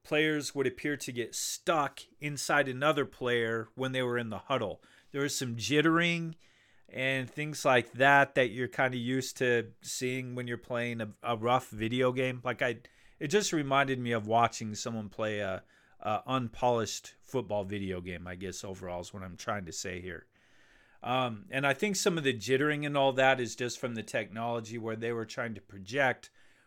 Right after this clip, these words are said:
where these football players would actually be on the virtual arena.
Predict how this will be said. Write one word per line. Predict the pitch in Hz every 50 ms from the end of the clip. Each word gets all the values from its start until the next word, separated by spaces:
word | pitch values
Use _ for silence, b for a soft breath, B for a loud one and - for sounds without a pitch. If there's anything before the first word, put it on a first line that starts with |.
| b b
where | b 117 127 139 143 143
these | 135 135 135 131 127 120 113 110 - - - - -
football | - - - 175 160 127 131 127 123
players | 101 - 131 117 113 110 107 - -
would | 131 113 117
actually | 117 117 117 - - - 117 104 104 101
be | 95 - 113 113 107 101 - -
on | 113 120 123 120 113
the | 110
virtual | 98 107 113 107 101 - - 117 104 104 101 98 92 90 -
arena. | 98 101 101 107 113 104 95 82 -